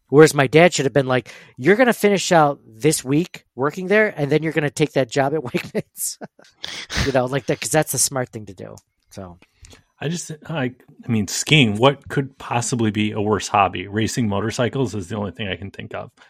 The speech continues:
Speaker 2: It's what a drain on your time. You have to, you can't just walk out your door and, and dribble a soccer ball, right? Like, you have to go to the mountain. It's like, it's a huge commitment, huge cost, huge danger to life and limb,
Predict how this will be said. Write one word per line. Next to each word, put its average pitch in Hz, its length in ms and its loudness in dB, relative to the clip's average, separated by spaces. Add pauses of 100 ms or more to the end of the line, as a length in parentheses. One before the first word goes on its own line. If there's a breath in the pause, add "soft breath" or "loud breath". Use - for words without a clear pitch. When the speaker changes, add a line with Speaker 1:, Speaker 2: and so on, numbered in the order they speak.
(140 soft breath)
Speaker 2:
It's - 400 -2 (160)
what 127 340 2
a 117 40 -4
drain 120 400 4
on 117 100 4
your 110 140 0
time. 107 340 0
You 107 120 0
have 135 180 2
to, 123 160 -2
you 120 100 -4
can't 156 240 -2
just - 220 -4
walk 113 240 4
out 120 100 4
your 110 140 0
door 107 400 4
and, 104 280 -8 (380)
and 107 380 -4
dribble 113 340 2
a 85 40 -6
soccer 104 360 -2
ball, 101 380 -8 (260)
right? 110 240 0
Like, 107 160 -4
you 113 120 -2
have 131 180 0
to 127 60 -6
go 113 520 0
to 123 240 -2
the 113 100 -2
mountain. 101 440 -2 (400 loud breath)
It's - 100 -4
like, 113 80 2
it's 113 140 0
a - 40 -12
huge 156 320 4
commitment, 110 360 2 (220 loud breath)
huge - 360 -2
cost, - 640 2 (220 loud breath)
huge 131 560 2 (260)
danger 139 480 4
to - 160 -6
life 110 500 2
and 110 220 0
limb, 113 420 2